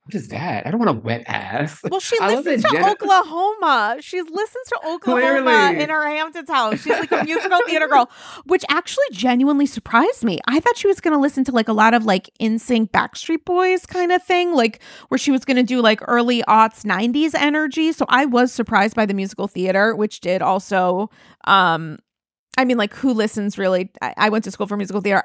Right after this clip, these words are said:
Speaker 2: I don't really listen to Oklahoma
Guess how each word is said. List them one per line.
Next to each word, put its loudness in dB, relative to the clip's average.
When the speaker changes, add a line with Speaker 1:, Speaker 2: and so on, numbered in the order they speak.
Speaker 2:
I 4
don't 0
really -2
listen -2
to 0
Oklahoma 0